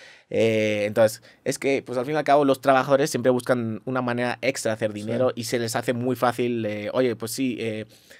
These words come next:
Speaker 1: tienes tu carro, págamela debajo de, del agua, se la cambio por otro carro que tengo en la agencia, que es la misma pieza,
Speaker 2: No
Speaker 1: que,
Speaker 2: mames.
Speaker 1: que tardaría tres meses en llegar y él ni se va a dar cuenta y, y listo". Y luego, pues, al otro le cobran la factura de, "Oye, que te está fallando esta pieza", ¿no?
Speaker 2: ¿Y cómo te das cuenta tú?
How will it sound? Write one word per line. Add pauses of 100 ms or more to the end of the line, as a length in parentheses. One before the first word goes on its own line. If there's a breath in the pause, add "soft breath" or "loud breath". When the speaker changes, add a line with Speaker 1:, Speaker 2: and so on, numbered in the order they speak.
(140 soft breath)
Speaker 1:
tienes
tu
carro,
págamela
debajo
de,
del
agua,
se
la
cambio
por
otro
carro
que
tengo
en
la
agencia,
que
es
la
misma
pieza,
Speaker 2:
No
Speaker 1:
que,
Speaker 2:
mames.
Speaker 1:
que
tardaría
tres
meses
en
llegar
y
él
ni
se
va
a
dar
cuenta
y,
y
listo".
Y
luego,
pues,
al
otro
le
cobran
la
factura
de,
"Oye,
que
te
está
fallando
esta
pieza",
¿no? (240)
Speaker 2:
¿Y
cómo
te
das
cuenta
tú?